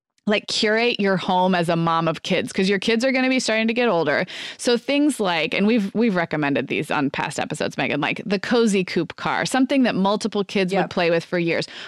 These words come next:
Speaker 1: or a child-sized picnic table for the backyard, or a play
Speaker 2: Yep.
Speaker 1: kitchen, like the things that, like, it's, it's gonna
Speaker 2: Will
Speaker 1: be
Speaker 2: get used
Speaker 1: something
Speaker 2: and
Speaker 1: that,
Speaker 2: passed
Speaker 1: yes,
Speaker 2: down.
Speaker 1: yeah,
Speaker 2: Yeah.
Speaker 1: they're gonna,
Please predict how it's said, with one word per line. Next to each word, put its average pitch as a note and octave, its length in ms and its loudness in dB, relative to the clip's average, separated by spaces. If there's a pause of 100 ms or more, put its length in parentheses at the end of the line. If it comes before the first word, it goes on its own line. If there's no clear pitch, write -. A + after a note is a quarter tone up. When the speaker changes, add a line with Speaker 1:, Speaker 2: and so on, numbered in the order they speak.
(100)
Speaker 1:
or G3+ 160 2
a G3+ 80 0
child-sized G#3+ 640 0
picnic F#3+ 320 -4
table E3 320 -2
for D#3 180 -4
the D3+ 80 -2
backyard, - 600 -2
or F3+ 180 2
a G3 60 0
play G#3+ 320 -2
Speaker 2:
Yep. F3+ 160 0
Speaker 1:
kitchen, F#3 340 0
like G3 180 -2
the A#3+ 120 0
things C#4+ 340 0
that, C4+ 160 -2
like, G3+ 300 -2 (600)
it's, - 240 -2 (100)
it's A#3 140 0
gonna C#4+ 200 2
Speaker 2:
Will C4+ 40 4
Speaker 1:
be C4+ 100 2
Speaker 2:
get G3 40 0
used F#3+ 40 0
Speaker 1:
something A#3 260 2
Speaker 2:
and A3+ 100 2
Speaker 1:
that, G3+ 60 2
Speaker 2:
passed F3 220 -4
Speaker 1:
yes, B3 140 2
Speaker 2:
down. E3+ 320 -6
Speaker 1:
yeah, A3+ 160 2
Speaker 2:
Yeah. G#3 60 2
Speaker 1:
they're G#3+ 140 0
gonna, G#3 240 0